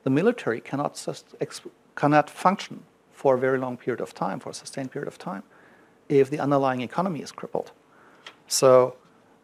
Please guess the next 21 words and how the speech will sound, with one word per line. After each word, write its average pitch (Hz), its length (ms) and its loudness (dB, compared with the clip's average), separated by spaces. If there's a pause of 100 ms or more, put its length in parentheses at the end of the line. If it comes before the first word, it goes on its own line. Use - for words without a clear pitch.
(140)
um, 117 540 4
what 131 260 8
is 180 160 10
realistic 143 500 4
is 117 120 -4
the 120 100 -4
second - 260 -4
scenario, 120 560 0
the 113 100 -4
use 135 220 0
of 120 140 -6
I 120 100 -4
C - 160 -8
T 131 140 -10
capabilities 120 920 -4 (560)
as 113 140 -6
part 120 260 0
of - 80 -14
a 120 60 -2
larger 101 360 0
warfighting 107 600 -8